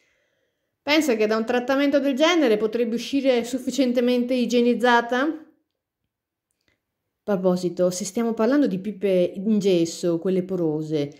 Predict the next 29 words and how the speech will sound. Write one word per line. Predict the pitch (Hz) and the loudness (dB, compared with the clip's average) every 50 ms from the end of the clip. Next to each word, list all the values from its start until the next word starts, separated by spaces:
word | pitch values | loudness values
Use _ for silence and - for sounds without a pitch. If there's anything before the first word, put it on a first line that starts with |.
| - - _ | -20 -20 _
se | - - 220 | -12 -8 -6
sono | 208 - 359 381 | -2 0 2 2
in | 392 349 | 2 2
ceramica | - - 240 240 247 233 233 233 220 220 214 | 2 0 0 0 0 0 0 0 -2 -2 -4
smaltata, | 214 208 214 208 202 202 196 196 175 165 170 175 196 | -4 -2 -2 -2 -2 -2 -2 -2 -2 -2 -2 -4 -4
non | 202 240 277 311 | -2 -2 0 0
vorrei | 311 330 302 269 269 269 | 2 2 2 4 2 2
potesse | 269 277 262 254 262 247 - - | 0 0 -2 -2 -4 -4 -2 -2
<laughs> | 269 | -2
nascere | 240 240 - - - - 254 202 208 | -2 -2 -2 -4 -2 0 0 0 0
il | 196 - | -2 -4
problema | - 208 208 196 214 233 240 226 220 202 | -4 -6 -4 -2 0 0 0 0 -2 -2
della | 190 208 202 196 190 | 0 0 0 0 -2
cristallina | 190 - 262 269 269 269 - 247 240 226 196 180 185 180 175 170 175 | -4 -4 -4 -4 -4 -2 0 0 0 0 0 -2 -4 -4 -4 -4 -4
che | - 220 | -4 -4
in | 214 208 | -4 -2
genere | 190 202 208 196 185 185 180 180 | 0 2 2 2 2 0 0 0
viene | 180 180 175 175 170 | -2 -2 -2 -2 -2
data | 170 170 165 165 175 | -4 -4 -4 -4 -6
sopra. | 170 - - 170 170 165 165 165 160 156 - - - - - - | -6 -4 -4 -2 -2 -2 -4 -6 -8 -8 -12 -18 -20 -20 -8 0
Eventualmente | 202 208 220 214 208 202 214 196 190 185 208 220 240 240 240 - 180 175 151 - | 2 2 4 2 2 0 0 0 0 0 0 -2 -2 -2 -2 0 -2 -2 0 -2
abbiamo | - 208 180 160 175 165 165 175 | -2 -4 -2 -2 -2 -2 -2 -4
i | 165 | -4
contatti | - 175 170 160 - 170 170 175 - 165 | -4 -4 -6 -4 -6 -8 -8 -8 -10 -6
con | - 165 165 | -6 -4 -4
i | 165 | -4
ceramisti. | 160 - 180 180 143 156 175 180 170 160 165 - - 147 139 - - _ _ _ _ _ _ _ _ _ _ 151 | -2 -2 -2 -2 -2 -2 -2 -2 -2 -2 -6 -8 -12 -12 -12 -12 -16 _ _ _ _ _ _ _ _ _ _ -12
Buona | 160 170 160 | -10 -10 -10
domenica. | 151 160 180 185 180 170 151 - - | -8 -6 -4 -4 -4 -4 -6 -10 -14